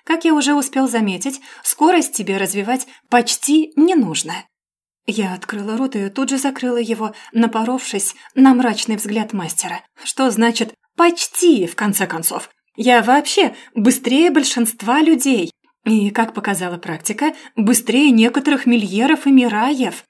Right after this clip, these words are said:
Но, похоже, говорить этого не стоило. Что ж, оставлю слова до следующего раза, когда меня покинет самообладание, и я снова решу напасть на багрового змея.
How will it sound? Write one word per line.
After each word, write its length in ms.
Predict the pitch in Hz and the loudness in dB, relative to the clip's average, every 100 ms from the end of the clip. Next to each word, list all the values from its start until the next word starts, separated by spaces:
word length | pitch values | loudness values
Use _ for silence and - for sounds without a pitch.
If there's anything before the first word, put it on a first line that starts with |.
| _ _ _ _ | _ _ _ _
Но, 300 | 220 220 208 | -2 0 -2
похоже, 520 | 196 - - 190 185 185 208 | -6 -10 -6 -6 -6 -8 -6
говорить 560 | 220 220 202 202 220 190 | -2 -2 0 -2 -2 -4
этого 280 | 160 175 | -8 -10
не 140 | 170 165 | -8 -6
стоило. 460 | - 185 147 165 - _ _ _ _ _ - | -8 -8 -8 -8 -10 _ _ _ _ _ -16
Что 280 | - 254 165 | -10 -8 -6
ж, 120 | - _ _ | -8 _ _
оставлю 580 | 240 254 - 277 208 196 | -2 -2 0 0 0 -2
слова 500 | - 214 202 269 294 - | -6 -6 -4 -4 -4 -4
до 160 | 220 233 | -4 -4
следующего 800 | - 208 233 262 262 269 269 | -4 -6 -2 -2 -2 -4 -2
раза, 320 | 269 285 294 339 _ _ | 0 -2 -2 -8 _ _
когда 520 | 196 180 202 196 185 214 | -12 -8 -4 -4 -4 2
меня 340 | 254 262 196 | 4 4 0
покинет 460 | 202 202 202 180 - | -6 -8 -8 -6 -4
самообладание, 960 | 202 196 190 190 226 262 381 339 262 - - | -4 -2 -4 -2 -4 0 0 0 -4 -6 -4
и 80 | 330 | 0
я 240 | 330 247 | 2 0
снова 440 | 226 - 262 320 277 | -2 0 0 2 0
решу 300 | 220 - 185 | 0 -4 -8
напасть 580 | 175 196 262 294 - - | -10 -6 -6 -4 -6 -4
на 160 | 196 | -4
багрового 680 | 190 170 165 180 202 208 175 | -4 -6 -6 -4 -4 -4 -4
змея. 540 | 170 170 160 175 190 | -6 -6 -8 -10 -12